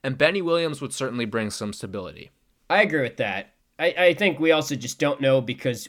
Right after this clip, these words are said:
Speaker 2: we can't know. I mean, they, you know, you could say that about a lot of newcomers for sure. Um, and I, and I do think Griffin and Guerrier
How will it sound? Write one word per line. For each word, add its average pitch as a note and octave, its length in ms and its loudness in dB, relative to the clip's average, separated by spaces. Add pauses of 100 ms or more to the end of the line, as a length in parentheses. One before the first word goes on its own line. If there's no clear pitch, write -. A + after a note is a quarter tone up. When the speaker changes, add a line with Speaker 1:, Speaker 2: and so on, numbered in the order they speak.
Speaker 2:
we B2 140 -8
can't A#2 340 -4
know. F2+ 220 -10
I G2 80 -10
mean, G#2+ 260 -10 (260)
they, A#2 520 -4 (500)
you D3 100 2
know, D3 60 4
you C#3+ 160 2
could E3 180 0
say D3+ 200 4
that C3+ 180 2
about A#2+ 220 -2
a A2 60 -2
lot A#2 260 0
of G#2 200 -8 (160)
newcomers G#2+ 640 -8
for G#2+ 160 -14
sure. F2+ 540 -4
Um, G2+ 480 -6 (460)
and F3+ 100 8
I, D#3+ 180 8
and D#3+ 140 2
I D3+ 80 4
do D#3+ 240 2
think C#3+ 380 0
Griffin B2+ 720 -2 (180)
and B2 180 0
Guerrier G2 800 -4